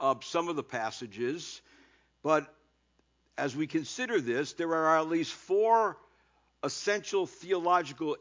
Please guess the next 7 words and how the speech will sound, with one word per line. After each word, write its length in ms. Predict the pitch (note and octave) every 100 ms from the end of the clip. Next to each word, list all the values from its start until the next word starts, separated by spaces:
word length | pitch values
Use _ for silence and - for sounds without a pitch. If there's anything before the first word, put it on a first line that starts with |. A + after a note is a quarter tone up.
| -
elements 880 | F3+ G3 D#3+ A#2+ G2+ G#2+ - - - _ _ _ -
in 220 | D#3+ D3+
the 180 | C#3 C#3
neo-Pentecostal 1500 | C3 D3 F3+ F3 D3+ - D#3 C#3+ - E3 F3 D3 - C#3 B2+ C3
and 200 | B2+ A#2
charismatic 800 | D3 D3 C#3+ C3 C3 C3 C3 A2+
movements. 840 | B2 C3 G#2+ F#2+ C2+ - -